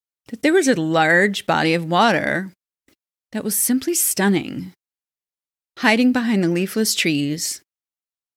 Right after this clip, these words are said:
I normally glanced at while driving through. I wondered,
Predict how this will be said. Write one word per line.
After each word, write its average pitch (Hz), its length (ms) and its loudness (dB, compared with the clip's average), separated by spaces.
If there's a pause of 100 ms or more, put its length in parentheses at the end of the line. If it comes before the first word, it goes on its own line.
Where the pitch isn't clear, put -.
(200)
I 180 80 2
normally 175 460 2
glanced 147 420 -2
at 135 240 -6 (460)
while 156 120 -2
driving 175 360 0
through. 190 420 -2 (1500)
I 196 120 -2
wondered, 175 480 0